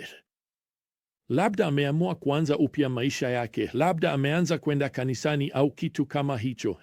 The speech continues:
lakini ule utupu wa kiroho bado upo, ila anajidanganya kwa kujiona ana maadili na kiroho.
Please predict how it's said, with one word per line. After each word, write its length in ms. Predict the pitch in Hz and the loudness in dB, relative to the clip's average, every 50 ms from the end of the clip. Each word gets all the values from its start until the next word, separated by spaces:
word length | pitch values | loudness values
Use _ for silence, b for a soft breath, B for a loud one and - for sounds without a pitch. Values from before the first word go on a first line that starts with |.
| - | -4
lakini 460 | - 117 110 - - 226 220 208 185 | -4 -4 -2 0 0 2 2 2 2
ule 240 | - 165 156 147 143 | 4 4 6 6 6
utupu 440 | 143 151 135 - - 190 165 - 156 | 4 4 2 0 0 -2 0 0 0
wa 100 | 131 113 | 0 0
kiroho 460 | - - 143 139 135 147 143 143 151 131 | 0 0 0 4 4 4 4 4 2 0
bado 340 | 113 139 147 143 127 131 | 0 0 0 2 2 0
upo, 400 | - - 120 - - 107 107 101 - _ | 2 0 -2 -2 -2 -4 -4 -4 -6 _
ila 300 | - 151 160 156 143 143 | 0 2 2 4 2 2
anajidanganya 800 | 139 127 127 127 107 123 127 131 127 123 123 131 147 151 151 127 | 0 -2 -2 -2 -2 -2 0 0 0 2 2 0 0 0 -2 -4
kwa 180 | - - 120 95 | -2 -2 -4 -4
kujiona 560 | - - 120 95 117 139 147 151 147 143 139 | -2 -4 -2 2 4 4 4 4 2 0 0
ana 200 | 139 139 131 120 | 0 0 0 0
maadili 480 | 120 117 117 117 110 127 156 147 139 | 0 0 0 0 0 0 0 2 2
na 140 | 127 113 104 | 0 0 -2
kiroho. 600 | - - - 131 117 117 104 95 82 82 78 - | -4 -2 0 0 2 2 2 2 0 -4 -8 -10